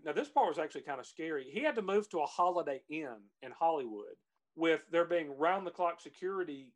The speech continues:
in front of his door because there was a, a, apparently a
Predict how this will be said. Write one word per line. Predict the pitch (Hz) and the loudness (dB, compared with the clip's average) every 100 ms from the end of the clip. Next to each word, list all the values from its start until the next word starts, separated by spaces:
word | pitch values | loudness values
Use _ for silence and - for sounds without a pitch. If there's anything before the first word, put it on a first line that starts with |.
| - | -14
in | 143 | -8
front | 165 156 | -2 0
of | 143 | 0
his | 127 113 | -6 0
door | 143 143 127 117 - _ _ _ - | 2 2 -2 -10 -16 _ _ _ -4
because | 160 175 160 | 2 4 4
there | 160 240 | 4 4
was | 254 180 | 2 0
a, | 170 - | -2 -2
a, | 139 139 | -4 -4
apparently | 151 185 226 170 | -4 -4 -4 -4
a | 147 | -2